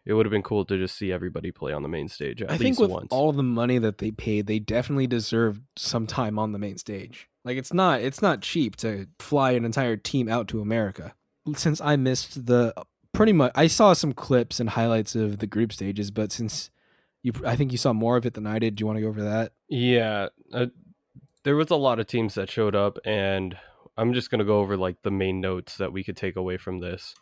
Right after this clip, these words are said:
Speaker 1: The, the main points that I wanted to make from the prelims is, first of all, you have to,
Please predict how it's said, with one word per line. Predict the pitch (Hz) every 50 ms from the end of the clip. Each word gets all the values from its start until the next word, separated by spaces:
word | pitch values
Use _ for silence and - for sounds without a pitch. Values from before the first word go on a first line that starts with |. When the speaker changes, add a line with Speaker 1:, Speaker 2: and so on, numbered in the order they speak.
| _ - -
Speaker 1:
The, | 107 113 123 123 104
the | 107 110 117
main | 123 139 160 180 190 170
points | - - 123 113 117 127 135 120 120 - - - - - _ -
that | 101 98 95 85 -
I | - 101
wanted | 104 110 107 104 104 98
to | 101
make | 95 95 95 95 95 -
from | - 101 98 95
the | 90 90
prelims | - - 113 101 98 95 95 92 87 90 87 - -
is, | - 98 92 90 90 - - - - _ _ _ _
first | - - 156 175 - -
of | 139 110 107
all, | 104 95 92 87 85 - _ _ _ _ _ _ -
you | - 110 123
have | 120 110 -
to, | - 120